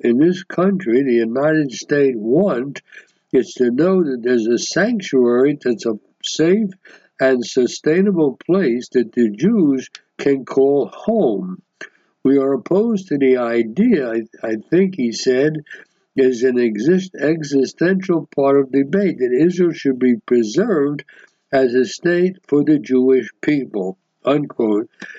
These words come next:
And, uh, this is all double talk. I have no idea. I, I read this. I had, uh, un-, I had no idea what he meant. The, um, uh, should Israel be the state of the Jewish people? Should be a homeland?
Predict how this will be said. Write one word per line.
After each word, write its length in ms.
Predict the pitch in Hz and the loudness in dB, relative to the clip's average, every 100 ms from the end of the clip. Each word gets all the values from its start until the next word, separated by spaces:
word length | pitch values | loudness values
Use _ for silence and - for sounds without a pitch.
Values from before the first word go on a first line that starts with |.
| - - | -8 -2
And, 140 | 139 | -2
uh, 180 | - 147 | -2 -2
this 240 | 208 233 285 | 0 0 -2
is 140 | 208 | 0
all 220 | 196 196 | 2 0
double 480 | 113 107 185 214 127 | -2 -2 -2 -2 -6
talk. 420 | - 104 98 - | -6 -6 -6 -6
I 100 | 120 | -4
have 120 | 135 151 | -2 0
no 220 | 180 185 | 0 0
idea. 360 | 147 175 170 | 0 0 0
I, 60 | 123 110 135 | 0 -4 -4
I 200 | 120 117 113 | 0 0 2
read 260 | 127 220 196 | 2 0 0
this. 260 | 135 127 123 | 0 0 -2
I 140 | 120 | -4
had, 240 | 117 131 | -2 -4
uh, 360 | 135 - 156 170 - | -6 -4 -4 -4 -2
un-, 320 | 175 196 175 - - - - | 0 0 -2 -10 -18 -10 -4
I 60 | |
had 80 | 156 | -2
no 180 | 220 240 | -2 -2
idea 260 | 165 151 | 0 2
what 180 | 175 147 | 2 0
he 120 | 123 | -2
meant. 640 | 107 107 160 127 185 - - _ _ _ _ _ _ _ - | -2 -2 -2 -2 -6 -10 -16 _ _ _ _ _ _ _ -6
The, 680 | 120 117 123 120 123 127 123 | -2 2 2 4 2 2 -2
um, 220 | 117 92 _ _ - | -6 -10 _ _ -12
uh, 800 | 101 98 123 123 117 127 117 117 | -12 -4 -2 0 -2 -4 -2 -2
should 240 | 107 120 120 | -4 0 2
Israel 280 | 170 160 147 | 2 0 0
be 140 | 143 | 0
the 140 | 127 | 0
state 300 | 113 143 143 | -2 -2 0
of 100 | 131 | 2
the 120 | 117 113 | 0 0
Jewish 400 | 104 139 143 120 | 0 2 2 0
people? 360 | - 156 180 175 | 0 0 2 0
Should 220 | - 120 | 0 -2
be 160 | 117 117 | 0 -2
a 100 | 101 | -2
homeland? 720 | - 156 175 170 175 165 | 0 0 2 2 2 0